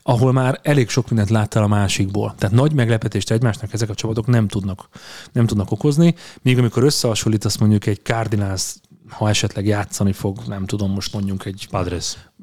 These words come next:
Speaker 1: legyen mondjuk a Padresszel, akkor ott azért lényegesen kevesebbet játszottak, és ott azért azok a dobók, akik már láttak rájátszást, vagy elég elitnek számítanak, azért tudnak meglepetést okozni a Cardinals ütőinek.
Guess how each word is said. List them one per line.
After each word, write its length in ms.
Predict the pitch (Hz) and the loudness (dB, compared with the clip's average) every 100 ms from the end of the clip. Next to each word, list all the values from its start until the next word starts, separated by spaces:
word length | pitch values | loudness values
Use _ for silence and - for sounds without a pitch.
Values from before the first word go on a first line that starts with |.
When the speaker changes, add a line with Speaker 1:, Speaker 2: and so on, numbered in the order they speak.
| - | -10
Speaker 1:
legyen 240 | 107 104 | -4 0
mondjuk 240 | 101 98 98 | 0 0 -2
a 40 | |
Padresszel, 640 | 104 113 170 - 185 180 165 - - - | -6 -4 -2 -2 0 0 -2 -8 -20 -8
akkor 280 | - 131 151 | -6 0 0
ott 140 | 151 | 2
azért 220 | 170 165 190 | 2 4 4
lényegesen 340 | 151 107 113 | 4 4 2
kevesebbet 540 | 127 117 - 104 101 | 2 0 0 -2 -2
játszottak, 360 | 117 117 147 127 | -2 -4 -4 -4
és 120 | - | 0
ott 220 | 147 - - | 0 -2 -8
azért 460 | - 127 135 127 - - | -4 0 2 0 -4 -4
azok 280 | 143 185 147 | 0 2 2
a 60 | |
dobók, 400 | 127 113 110 104 | 2 4 4 2
akik 260 | 107 120 104 | 0 -2 0
már 280 | 113 107 104 - - | 0 0 -4 -12 -10
láttak 460 | - 123 175 - 208 | -2 -2 0 0 0
rájátszást, 640 | 110 101 95 95 - 110 - | 0 0 -2 -4 -8 -6 -2
vagy 120 | 110 | 2
elég 240 | 160 123 | 4 4
elitnek 320 | 110 107 104 | 2 2 -2
számítanak, 520 | - 113 127 135 156 143 | -6 -4 -2 0 0 0
azért 160 | 131 | 0
tudnak 260 | - 127 110 | 0 0 2
meglepetést 460 | 110 101 104 101 | 0 0 -4 -8
okozni 300 | 120 120 113 | -6 -2 -2
a 40 | 101 | -2
Cardinals 440 | - 104 107 98 | -4 -4 -2 -2
ütőinek. 440 | 107 - 98 92 | -4 -6 -6 -6